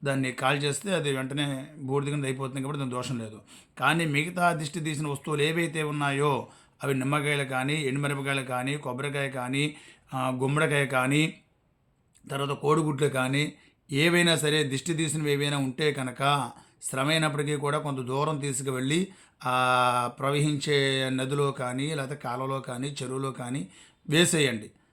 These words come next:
ఎందుకంటే అక్కడ ఎవరో నడవరు కాబట్టి నీళ్ళల్లో ఆ దోషం ఎవరికి తల-, తగలదు, మనకు కూడా దోషం పోతుంది. అన్-, సర్వే జనా సుఖినో భవంతు అనేటువంటి ధర్మంలో మనం ఉన్నాం. ధర్మభూమి, వేదభూమి అయినటువంటి భారతదేశంలో ఉన్నాం కాబట్టి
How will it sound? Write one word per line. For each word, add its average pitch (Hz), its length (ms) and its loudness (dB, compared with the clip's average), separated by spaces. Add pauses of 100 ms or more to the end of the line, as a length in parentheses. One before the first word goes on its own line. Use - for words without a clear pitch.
(300)
ఎందుకంటే 170 280 2
అక్కడ 147 140 0
ఎవరో 151 200 2
నడవరు 156 360 4
కాబట్టి 151 300 2
నీళ్ళల్లో 143 580 4 (280)
ఆ 131 100 2
దోషం 135 340 -4
ఎవరికి 143 280 -2
తల-, 139 380 -2
తగలదు, 151 480 2 (300)
మనకు 143 200 0
కూడా 151 160 2
దోషం 139 400 0
పోతుంది. 127 560 -4 (560)
అన్-, 139 200 -4
సర్వే 165 360 4
జనా 170 340 6
సుఖినో 165 460 -2
భవంతు 156 500 2
అనేటువంటి 151 500 0
ధర్మంలో 170 500 4
మనం 160 200 2
ఉన్నాం. 160 360 2 (480)
ధర్మభూమి, 151 720 2
వేదభూమి 151 480 0
అయినటువంటి 151 380 -2
భారతదేశంలో 143 800 -2
ఉన్నాం 139 200 -4
కాబట్టి 135 480 -4